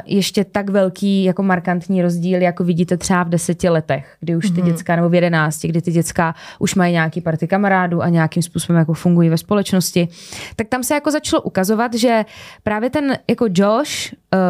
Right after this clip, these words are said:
Speaker 1: furt lítal někde s kamarádama po venku, ale ten Zach byl hrozně uzavřený do sebe, už jako od útlýho věku. A v podstatě se nikdy nestalo, že by třeba rodičům řekl: „Po škole přijdu s kamarádama k nám domů.“ Oni v podstatě jeho rodiče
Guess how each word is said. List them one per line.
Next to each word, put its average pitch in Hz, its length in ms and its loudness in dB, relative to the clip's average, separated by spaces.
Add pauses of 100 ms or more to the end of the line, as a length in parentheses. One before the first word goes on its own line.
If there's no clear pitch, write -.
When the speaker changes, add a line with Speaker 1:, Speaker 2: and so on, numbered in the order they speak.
Speaker 1:
furt 202 280 -2
lítal 214 360 0
někde 202 320 2 (260)
s - 100 -6
kamarádama 196 600 2
po 180 140 0
venku, 180 520 2 (600)
ale 220 320 0
ten 262 480 -2 (320)
Zach 208 380 2
byl 214 180 2
hrozně 208 380 2
uzavřený 214 460 0
do 202 100 2
sebe, 165 360 0
už - 160 -2
jako 196 220 0
od 208 200 -2
útlýho 214 460 4
věku. 196 380 0 (380)
A 139 60 -4
v - 40 -4
podstatě 220 400 -2
se 240 140 0
nikdy 220 260 4
nestalo, 208 420 0
že 202 80 0
by 202 100 0
třeba 214 260 0
rodičům 214 400 2
řekl: 220 380 0 (400)
„Po 208 100 2
škole 208 340 0
přijdu 202 280 -2
s - 80 -4
kamarádama 202 540 0
k 202 80 -2
nám 202 220 2
domů.“ 165 340 2 (260)
Oni 214 140 4
v 220 40 -2
podstatě 220 400 0
jeho 214 180 4
rodiče 214 500 0